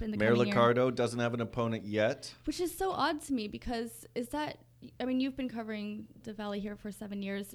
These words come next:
Speaker 1: Um, would you have normally seen a challenger at this point, or?
Speaker 2: Well, I'm trying to think back. I, I got here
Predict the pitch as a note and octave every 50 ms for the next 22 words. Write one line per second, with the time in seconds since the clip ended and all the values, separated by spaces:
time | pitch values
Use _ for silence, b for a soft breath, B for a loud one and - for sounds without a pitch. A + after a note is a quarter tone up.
0 | - - - G#3+ G3+ G3+ G3+ G#3+ G#3 - A#3 A3+ A3+ A3 A3 G#3+ G3+ G3 G#3 A3
1 | G#3+ G#3+ G#3 - A3+ G#3+ G#3+ G#3 G3+ - - F#3 - - F#3+ G3 G3+ G#3+ A#3 -
2 | C4+ C#4 - - C4+ - - - D4+ D#4 E4 E4 - - - - A3+ A3 G#3+ A3
3 | A3 A3 b b b b b - F3 F3 F3 D#3+ D#3 D3 B2 - F#3+ F#3 F3+ F3+
4 | D#3+ - - E3+ D#3 D3 D#3 - - A#2+ A2+ A2 A2 - B2 B2 B2 B2+ - -
5 | C3+ D#3 D3+ D#3+ D#3 D3 C#3 C#3 C#3 - C#3 C3 B2 A#2+ B2 A#2+ A#2+ A#2+ A#2 A#2+